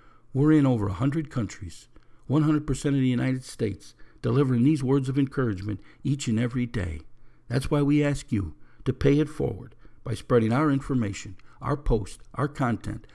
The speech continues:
our social media sites, all over your social media sites. So together, we can bring a little inspiration to this world each morning. Together, we can help others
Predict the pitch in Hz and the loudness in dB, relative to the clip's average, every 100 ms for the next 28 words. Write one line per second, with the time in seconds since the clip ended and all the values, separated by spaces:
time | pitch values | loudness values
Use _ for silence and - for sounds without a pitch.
0 | - - - - - - - - 131 151 | -20 -20 -20 -20 -20 -20 -20 -4 0 0
1 | - 151 156 143 135 107 - 101 98 - | 0 -2 0 2 2 0 -4 -8 -10 -12
2 | - 143 143 139 131 147 139 - 101 101 | -6 -2 0 0 0 0 -2 -6 -6 -6
3 | 95 101 101 - - - - - - 131 | -6 -6 -8 -10 -12 -14 -18 -20 -6 -2
4 | - 127 185 190 131 101 - - - - | 0 -2 0 0 -2 -4 -10 -20 -20 -20
5 | - 139 160 147 120 160 131 139 139 147 | 2 4 6 6 8 6 6 4 4 2
6 | - 110 143 156 143 139 135 135 151 151 | 0 0 0 -2 -4 -6 -4 0 2 0
7 | 160 - 104 101 90 - - - - - | -4 -4 -6 -6 -8 -14 -20 -20 -10 -2
8 | 135 185 135 123 131 151 117 139 127 156 | 2 2 2 2 2 0 0 0 0 -2
9 | 120 92 | -2 -8